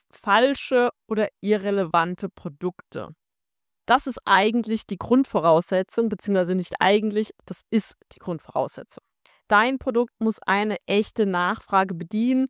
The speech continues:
und das solltest du wissen, bevor du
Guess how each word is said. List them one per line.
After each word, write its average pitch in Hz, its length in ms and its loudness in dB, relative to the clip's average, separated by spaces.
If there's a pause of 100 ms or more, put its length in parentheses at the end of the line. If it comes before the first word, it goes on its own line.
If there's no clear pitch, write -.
(440)
und 277 320 2
das 247 140 -2
solltest 202 360 2
du 180 120 -4
wissen, 196 440 -2
bevor 220 640 4 (240)
du 190 220 -2